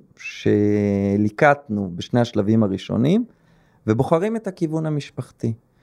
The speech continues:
עכשיו יש שבשבת, ובדרך כלל משלבים בין פתרונות, אבל בדרך כלל אנחנו מחליטים האם אנחנו רוצים לנהל את הנכס במשותף, או את העסק במשותף,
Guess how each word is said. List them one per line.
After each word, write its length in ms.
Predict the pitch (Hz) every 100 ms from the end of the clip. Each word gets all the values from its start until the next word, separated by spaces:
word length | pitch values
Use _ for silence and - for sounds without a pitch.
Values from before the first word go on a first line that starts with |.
| _ _ -
עכשיו 160 | 196 214
יש 200 | 214 -
שבשבת, 480 | - - 214 214 165
ובדרך 360 | 131 131 165
כלל 120 | 180 147
משלבים 520 | 135 127 110 139 123
בין 200 | 120 120
פתרונות, 560 | - 107 98 107 98 90
אבל 160 | 104 123
בדרך 560 | 151 156 233 226 -
כלל 180 | 190 180
אנחנו 300 | 151 131 123
מחליטים 640 | 113 - 117 - 156 113 95 _ _ _ _ _ _
האם 260 | 110 156 175
אנחנו 300 | 147 - 113
רוצים 320 | 107 - 143
לנהל 300 | 123 113 131
את 120 | 123
הנכס 400 | 113 110 - 110
במשותף, 800 | 101 104 98 - 95 117 170 -
או 80 | -
את 100 | -
העסק 300 | 107 117 -
במשותף, 760 | 101 101 95 - - 135 196